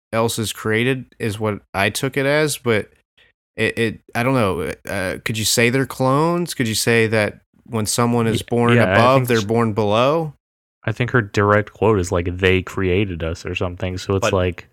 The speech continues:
Speaker 3: without souls, I think, is what they saw, and, but they realized there is a link between the two.
Speaker 2: Yeah, like, and I'm, I'm pretty sure it's a direct, like, cloning reference with all the rabbits and everything.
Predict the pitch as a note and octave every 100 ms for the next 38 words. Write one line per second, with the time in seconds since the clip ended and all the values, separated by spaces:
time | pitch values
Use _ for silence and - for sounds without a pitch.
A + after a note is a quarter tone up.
0 | - A#2 G#2+ F#2+ - A#2 G2+ F2 D#2+ F2
1 | F2 E2 E2+ E2+ F2 - _ - D#2+ -
2 | A2 F#2+ E2 E2 D#2+ D#2+ - - _ G2
3 | F#2+ F#2 G2+ G2 F2+ F2 E2 F2+ F2 F2
4 | F2 F2 F2 A2 G2+ - F#2+ - G2+ F#2
5 | E2+ - F2+ C#2+ G#1+ - _ _ _ _
6 | _ _ _ E3 A#2 F#2 F2 F2+ - G2+
7 | G2 - A#2 C#3 A#2 G2+ F#2+ E2+ F#2 F2+
8 | F2 F#2 E2 - - F2+ E2+ E2 F#2 -
9 | F2 F#2 G2 - F2 F2 F2+ F#2 F2 -
10 | F2 F2 F2 F2+ F2+